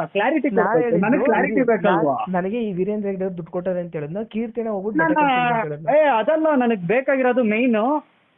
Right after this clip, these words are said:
Speaker 1: ನನಗೆ ಕ್ಲಾರಿಟಿ, ಓಕೆನಾ?
Speaker 2: ನಿನ್ನ
Speaker 1: ಆ,
Speaker 2: ಕ್ಲಾರಿಟಿ
Speaker 1: ಎರಡು ಲಕ್ಷ,
Speaker 2: ಕೊಡ್ತೀನಿ. ನೀವ್
Speaker 1: ನೀನ್,
Speaker 2: ಹೋಗ್ಬಿಟ್ಟು
Speaker 1: ಏ, ಏ,
Speaker 2: ನಮ್ಮಿಬ್ರ
Speaker 1: ಇದು
Speaker 2: ಮಧ್ಯೆ ನಡೆದಿರೋದು
Speaker 1: ಅಲ್ಲ,
Speaker 2: ಅವ್ರಿಗೆ
Speaker 1: ಅಲ್ಲ,
Speaker 2: ಹೇಳೋದಲ್ಲ ಬ್ರೋ.
Speaker 1: ಅದಲ್ಲ, ಅಲ್ಲ, ಅಲ್ಲ. ನೀನ್ ನನ್ನ ಹತ್ರ ಹೇಳಿದ್ಯಾ,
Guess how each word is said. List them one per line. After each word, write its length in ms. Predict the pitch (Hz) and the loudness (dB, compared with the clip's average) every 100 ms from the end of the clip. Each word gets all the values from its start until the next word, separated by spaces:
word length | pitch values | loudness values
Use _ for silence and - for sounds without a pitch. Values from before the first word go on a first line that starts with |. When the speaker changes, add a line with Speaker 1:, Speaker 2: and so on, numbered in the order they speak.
| 165 | -2
Speaker 1:
ನನಗೆ 300 | 196 262 302 | 0 0 -4
ಕ್ಲಾರಿಟಿ, 680 | - 185 214 254 190 151 - - | -2 0 2 0 0 -4 -6 -2
ಓಕೆನಾ? 640 | 165 156 147 220 156 117 - _ 214 | -2 0 0 0 -2 -6 -16 _ -2
Speaker 2:
ನಿನ್ನ 260 | 233 277 320 - | 0 2 0 2
Speaker 1:
ಆ, 40 | |
Speaker 2:
ಕ್ಲಾರಿಟಿ 240 | 226 381 | 2 4
Speaker 1:
ಎರಡು 220 | 403 226 262 | 2 2 2
ಲಕ್ಷ, 240 | 262 - | 2 2
Speaker 2:
ಕೊಡ್ತೀನಿ. 140 | 277 | 0
ನೀವ್ 180 | 254 226 | 2 0
Speaker 1:
ನೀನ್, 480 | 226 285 294 240 254 | -2 -2 2 4 4
Speaker 2:
ಹೋಗ್ಬಿಟ್ಟು 260 | 233 226 247 | 2 0 0
Speaker 1:
ಏ, 20 | |
ಏ, 20 | |
Speaker 2:
ನಮ್ಮಿಬ್ರ 340 | 226 247 254 | 2 2 2
Speaker 1:
ಇದು 280 | 285 240 214 | 2 4 2
Speaker 2:
ಮಧ್ಯೆ 200 | 269 247 | 0 -2
ನಡೆದಿರೋದು 460 | 262 247 233 247 262 | -4 -2 0 0 2
Speaker 1:
ಅಲ್ಲ, 140 | 233 | 0
Speaker 2:
ಅವ್ರಿಗೆ 180 | 247 254 | 2 4
Speaker 1:
ಅಲ್ಲ, 120 | 247 | 4
Speaker 2:
ಹೇಳೋದಲ್ಲ 320 | 208 180 277 | 4 2 0
ಬ್ರೋ. 260 | 247 190 196 | -2 0 0
Speaker 1:
ಅದಲ್ಲ, 460 | 277 285 180 254 262 | 0 -2 0 2 2
ಅಲ್ಲ, 160 | 247 | 2
ಅಲ್ಲ. 340 | 254 240 214 160 | 2 2 2 2
ನೀನ್ 240 | 190 226 | 2 2
ನನ್ನ 180 | 208 214 | 2 0
ಹತ್ರ 180 | 214 269 | 0 2
ಹೇಳಿದ್ಯಾ, 560 | 202 226 240 202 151 | 2 2 2 2 0